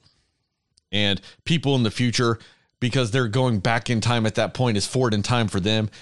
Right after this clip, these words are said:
and all this other stuff, doesn't really track.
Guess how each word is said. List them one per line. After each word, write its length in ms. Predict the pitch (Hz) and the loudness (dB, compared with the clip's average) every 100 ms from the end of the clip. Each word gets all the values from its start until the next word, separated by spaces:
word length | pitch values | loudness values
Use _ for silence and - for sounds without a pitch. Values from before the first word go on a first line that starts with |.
| - | -10
and 100 | 107 | -2
all 140 | 120 123 | 0 2
this 160 | 110 | 0
other 160 | 120 110 | 0 0
stuff, 300 | - 123 - _ _ _ _ _ - | 0 -2 -4 _ _ _ _ _ -2
doesn't 260 | 247 160 120 | 0 2 2
really 220 | 123 98 | 2 0
track. 520 | - - 120 170 - | 0 2 2 0 -8